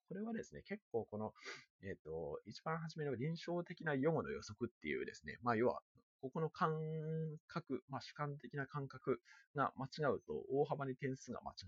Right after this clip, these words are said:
えてきます。例えばこれで、えー、三、四週というふうに、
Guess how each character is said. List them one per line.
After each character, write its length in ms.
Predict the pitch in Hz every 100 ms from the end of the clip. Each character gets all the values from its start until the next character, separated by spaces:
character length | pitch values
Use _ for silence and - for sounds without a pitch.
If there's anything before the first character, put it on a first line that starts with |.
| 73
え 40 | 73 -
て 80 |
き 100 | -
ま 100 | 60
す。 120 | - _ -
例 80 |
え 20 | 156
ば 100 | 76
こ 120 | 101
れ 120 | 101
で、 160 | 98 - - - _
え 200 | 92 87
ー、 20 |
三、 240 | 85 120 123
四 180 | 120 113
週 260 | - 117
と 200 | - - _
い 80 | 101
う 80 | 101
ふ 140 | 104
う 60 | 87
に、 180 | 76